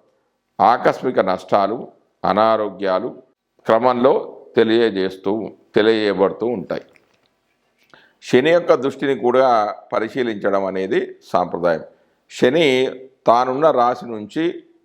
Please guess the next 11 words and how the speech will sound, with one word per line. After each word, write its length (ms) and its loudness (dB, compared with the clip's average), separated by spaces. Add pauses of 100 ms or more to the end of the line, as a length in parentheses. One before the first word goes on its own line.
(220)
మూడు, 760 0
ఏడు, 480 2
పది 360 0 (300)
స్థానాలను 840 0 (500)
చూస్తూ 420 0
ఉంటాడు. 480 -2 (440)
ఈ 120 6
రాశుల్లో 600 0
తమ 280 -2
జన్మరాశి 680 -2
ఉన్నప్పటికీ 840 -6